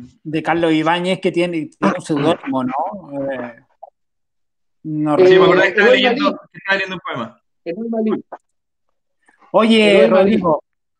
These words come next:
Speaker 1: eh, dice, "Saludos, muchachos". Rodrigo, "¿qué pasó con el caso del andinista que vio una nave en la cordillera rodeado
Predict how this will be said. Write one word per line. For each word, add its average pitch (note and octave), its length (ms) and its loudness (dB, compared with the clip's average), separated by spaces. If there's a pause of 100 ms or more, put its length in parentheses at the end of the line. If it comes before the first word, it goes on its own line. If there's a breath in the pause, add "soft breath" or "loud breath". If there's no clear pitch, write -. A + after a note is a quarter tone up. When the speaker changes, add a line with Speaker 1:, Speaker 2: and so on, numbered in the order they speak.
(400)
Speaker 1:
eh, E3+ 760 2
dice, F#3+ 240 -6
"Saludos, F#3+ 320 -2
muchachos". G3+ 380 -4
Rodrigo, F#3+ 360 -2
"¿qué G3 120 -4
pasó G#3+ 280 -2
con G#3+ 120 -4
el F3+ 160 -10
caso A3 260 -2
del G3 80 0
andinista F#3 500 -4
que E3+ 100 -6
vio F3 100 -4
una F#3 140 -6
nave F#3+ 200 -4
en G3 60 -6
la F#3+ 100 -4
cordillera F#3 560 -4
rodeado F#3+ 500 0